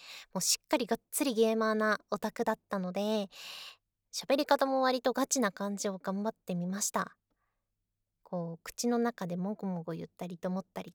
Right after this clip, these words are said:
ていうのをね、意識して。あんまりしっかり口を開けない。声を前に出さないっていうのを意識して頑張ってみました。うん、いちかちゃん、この、ね、人との距離感がね、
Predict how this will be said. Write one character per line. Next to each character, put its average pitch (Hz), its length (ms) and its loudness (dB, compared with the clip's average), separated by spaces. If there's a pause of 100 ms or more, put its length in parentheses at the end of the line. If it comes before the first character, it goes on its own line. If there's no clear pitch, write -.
て - 80 -18
い 196 80 -16
う - 140 -20
の 190 80 -20
を - 20 -18
ね、 208 240 -8 (460)
意 208 60 -8
識 - 280 -10
し - 140 -8
て。 - 220 -20 (1120)
あ 240 100 2
ん 285 60 4
ま 320 100 4
り 320 120 2
し - 160 2
っ - 40 -18
か 285 120 2
り 240 80 -2
口 - 380 2
を 202 40 6
開 202 120 4
け 214 160 -2
な 214 160 0
い。 220 140 2 (1200)
声 226 240 6
を 175 120 2
前 214 260 2
に 180 140 -4
出 180 100 -4
さ 262 140 -2
な 311 100 2
い 262 80 -2
っ - 20 -16 (140)
て 196 80 -10
い 180 80 -2
う 180 60 -4
の 190 100 -12
を - 80 -16
意 180 60 -14
識 - 300 -10
し - 100 -12
て 175 180 -8 (520)
頑 196 180 -4
張 202 60 2
っ - 40 -2
て 190 140 -4
み 180 140 -4
ま 185 120 -4
し - 80 -2
た。 196 240 -8 (1700)
う 220 80 -2
ん、 220 320 0 (240)
い 240 100 0
ち - 120 -4
か 226 140 4
ち - 80 -2
ゃ 202 60 2
ん、 196 100 -4
こ 196 140 -4
の、 190 380 -2 (440)
ね、 220 320 0
人 - 220 0
と 285 140 -4
の 247 140 0
距 - 160 -2
離 233 100 0
感 220 240 4
が 180 120 -2
ね、 185 220 -2